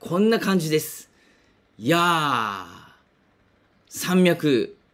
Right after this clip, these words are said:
山脈ですね。山脈ですね。山脈、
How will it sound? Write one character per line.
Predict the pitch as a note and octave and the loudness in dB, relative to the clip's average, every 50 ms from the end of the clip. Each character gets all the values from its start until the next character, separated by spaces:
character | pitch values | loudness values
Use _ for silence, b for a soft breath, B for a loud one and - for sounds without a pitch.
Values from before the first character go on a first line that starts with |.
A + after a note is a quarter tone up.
| _ _ _ _ _ _ | _ _ _ _ _ _
山 | - - - - G3+ G#3+ G#3+ | -12 -10 -4 0 2 4 4
脈 | G#3+ G#3 F3+ G3+ | 4 4 4 2
で | F#3 E3+ | 2 0
す | C#3 B2 | 0 -4
ね。 | A#2+ A2+ A2 G#2+ G2+ G2 D#2+ D#2 D#2 - - _ _ _ _ _ _ _ _ _ _ _ _ _ _ _ _ _ _ _ _ _ | -6 -6 -6 -6 -8 -10 -12 -16 -20 -20 -20 _ _ _ _ _ _ _ _ _ _ _ _ _ _ _ _ _ _ _ _ _
山 | - - - - G3+ A3 A3 A3 | -12 -10 -4 0 2 4 6 6
脈 | A3 G#3+ F3 G3 | 4 4 2 2
で | F3+ F#3 | 2 0
す | - C#3 B2+ | 0 0 -4
ね。 | A#2 G#2+ G2 F#2+ F2 F2 - - _ | -6 -6 -8 -10 -12 -14 -16 -20 _
山 | _ - - D#3 F#3+ A#3 B3+ C4 C4 | _ -12 -8 -2 2 4 6 6 6
脈、 | C4 B3 - - A#3+ G#3+ - - - - | 6 4 4 4 4 4 4 2 -4 -14